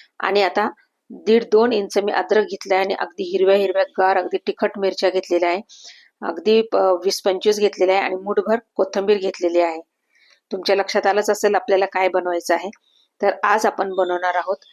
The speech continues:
चिकन खरडा एकदम मस्त. आता इथे मी लोखंडी कढई घेतलेली आहे. खरडा म्हटलं की लोखंडी, अ, तवा किंवा कढईमध्येच बनवायचा असतो. तर आधी मी सगळ्यात आधी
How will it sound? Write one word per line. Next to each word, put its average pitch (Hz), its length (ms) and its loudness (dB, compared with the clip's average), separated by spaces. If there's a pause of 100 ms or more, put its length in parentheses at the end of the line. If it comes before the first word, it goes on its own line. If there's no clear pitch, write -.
(460)
चिकन 214 420 0
खरडा 170 340 0 (420)
एकदम 208 360 -2
मस्त. 202 360 -4 (600)
आता - 180 0
इथे 220 240 2
मी 233 200 2
लोखंडी 220 380 0
कढई 202 280 4
घेतलेली 185 380 0
आहे. 180 220 2
खरडा 185 240 2
म्हटलं 190 280 -4
की 208 280 -4 (160)
लोखंडी, 196 640 0 (120)
अ, 214 80 0 (120)
तवा 202 180 4
किंवा 196 240 0
कढईमध्येच 185 640 0
बनवायचा 175 440 0
असतो. 196 260 -6 (840)
तर 220 40 4
आधी 202 220 4
मी 220 140 2
सगळ्यात 202 360 0
आधी 196 160 2